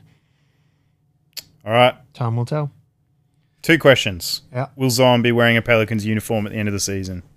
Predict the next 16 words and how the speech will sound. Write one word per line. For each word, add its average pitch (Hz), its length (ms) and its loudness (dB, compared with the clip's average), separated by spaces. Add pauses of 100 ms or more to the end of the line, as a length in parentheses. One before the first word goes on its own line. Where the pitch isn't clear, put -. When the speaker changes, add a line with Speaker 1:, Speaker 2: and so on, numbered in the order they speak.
Speaker 2:
Uh, 120 560 -2
yes, 123 920 -2
I 135 140 -4
think 139 260 -4
financially 160 960 -6
it'd 160 120 -8
be 139 120 -8
crazy 135 840 -6
not 120 300 -4 (120)
to, 127 240 -6
and 123 100 -6
I 120 40 -6
don't 131 400 -6
think 127 220 -8
the 123 100 -12
Pelicans, 123 800 -6